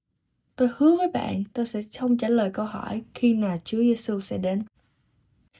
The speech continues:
Vì vậy, các vấn đề về thời gian và kinh điển của Kinh Thánh, trong khi thần học hệ thống hoặc giáo lý đề cập đến các vấn đề thời gian, chẳng hạn như thần học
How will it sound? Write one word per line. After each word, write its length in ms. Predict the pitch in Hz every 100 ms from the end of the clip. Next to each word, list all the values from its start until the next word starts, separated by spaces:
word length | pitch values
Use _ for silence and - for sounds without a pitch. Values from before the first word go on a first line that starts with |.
| - _ _
Vì 260 | 233 240 220
vậy, 340 | 220 - 208
các 120 | 294 285
vấn 280 | 285 294 311
đề 240 | 254 226
về 200 | 208 208 196
thời 260 | 214 208
gian 360 | 220 240 240 233
và 160 | 214 190 -
kinh 220 | 233 208
điển 240 | 175 196
của 140 | 202 190
Kinh 180 | 214 220
Thánh, 340 | 214 214 233 262 - - - -
trong 180 | 277
khi 180 | 269 277
thần 200 | 269 233
học 180 | 214 -
hệ 200 | - 208 -
thống 300 | 240 240 277
hoặc 140 | - - -
giáo 180 | 247 262
lý 260 | 262 294
đề 220 | 285 214 196
cập 220 | 185 -
đến 240 | 214 262
các 160 | 262 269
vấn 180 | - 262
đề 160 | 233 190
thời 180 | 190 180
gian, 320 | 196 208 202 - - - - -
chẳng 220 | 202 254
hạn 280 | 247 190 202
như 340 | 240 254 262 - _ _ _ _ _ _ -
thần 220 | 240 220
học 220 | 220